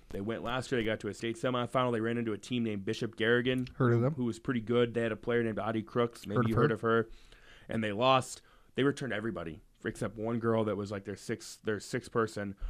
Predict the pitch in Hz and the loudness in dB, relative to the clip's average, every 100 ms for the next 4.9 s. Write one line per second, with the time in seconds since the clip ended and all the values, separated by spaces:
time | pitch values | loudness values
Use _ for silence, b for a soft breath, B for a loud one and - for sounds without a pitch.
0 | b b b - 127 123 117 107 101 95 | b b b 2 4 6 6 4 -2 -6
1 | - - 117 117 - - - 135 143 127 | -10 -4 -4 -2 -8 -12 -2 4 4 6
2 | 127 113 117 113 110 107 101 - 131 131 | 2 2 2 2 0 -2 -2 0 2 2
3 | 127 - 120 135 120 117 120 98 - 151 | 2 2 0 2 2 2 0 -4 -2 2
4 | 160 139 135 117 113 107 104 101 | 4 4 4 2 0 2 0 -2